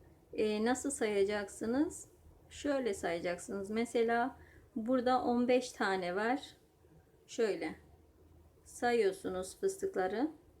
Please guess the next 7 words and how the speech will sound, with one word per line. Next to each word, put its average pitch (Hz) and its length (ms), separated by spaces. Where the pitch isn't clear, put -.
Yatay. 214 540
E, 196 240
on 240 440
beş. 233 480
Buradan 247 560
da 226 80
sayıyorsunuz. 190 1000